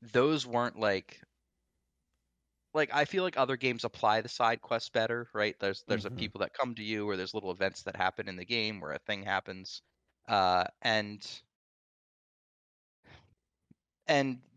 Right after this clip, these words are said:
Speaker 1: maybe this didn't do a perfect job of that because you had to go find them, and they were just people, like, standing in the middle of cities, like, "Oh, you didn't have a quest, you know, last chapter, but now you do."
Speaker 2: Yes.
Speaker 1: Uh,
Speaker 2: Yeah.
Speaker 1: but, uh,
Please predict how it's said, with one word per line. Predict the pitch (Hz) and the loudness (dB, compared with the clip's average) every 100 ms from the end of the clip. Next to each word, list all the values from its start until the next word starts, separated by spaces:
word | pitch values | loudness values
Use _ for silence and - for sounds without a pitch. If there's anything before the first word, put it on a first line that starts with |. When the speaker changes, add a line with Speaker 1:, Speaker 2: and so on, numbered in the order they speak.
| _ | _
Speaker 1:
maybe | 156 151 135 | -2 2 2
this | 127 127 | 2 0
didn't | 139 120 | 0 0
do | 117 | 0
a | 107 | -2
perfect | - 117 131 127 | 0 0 -2 0
job | 139 135 | 2 2
of | 143 | 2
that | 147 139 123 | 2 2 2
because | - 107 | -4 -2
you | 120 | 0
had | 123 | 0
to | 107 | 0
go | 107 | -4
find | - - 98 98 117 117 | -4 0 0 0 -4 -2
them, | 123 117 110 | 0 0 0
and | |
they | 95 | -2
were | 95 | -2
just | 104 - | -4 -6
people, | 110 110 | -4 -2
like, | 98 | -2
standing | - - 101 101 104 | -2 0 0 2 0
in | 104 | -2
the | 98 | -4
middle | 98 98 92 | -2 -2 -2
of | - | -2
cities, | - 95 101 101 - | -4 -4 -4 -6 -6
like, | 87 95 - - - | -6 -8 -16 -8 0
"Oh, | 135 | 2
you | 104 | 2
didn't | 98 117 | -4 -4
have | 123 | -4
a | 123 | -2
quest, | 127 117 - - | -2 -2 -4 -10
you | 110 | -6
know, | 98 95 - | -4 -4 0
last | 120 - | 0 0
chapter, | - 107 - 82 | -10 -10 -8 -8
but | 95 - | -8 -2
now | 104 110 | 0 0
you | 107 | -2
do." | 104 101 101 - _ | -6 -4 -6 -10 _
Speaker 2:
Yes. | - 110 107 95 90 87 | -6 -4 0 2 2 0
Speaker 1:
Uh, | - - - | -6 -14 -14
Speaker 2:
Yeah. | 123 107 90 _ - | -10 -10 -12 _ -2
Speaker 1:
but, | 123 - _ _ _ _ _ _ _ _ _ - | -2 -2 _ _ _ _ _ _ _ _ _ -12
uh, | 90 65 67 82 | -12 -10 -14 -12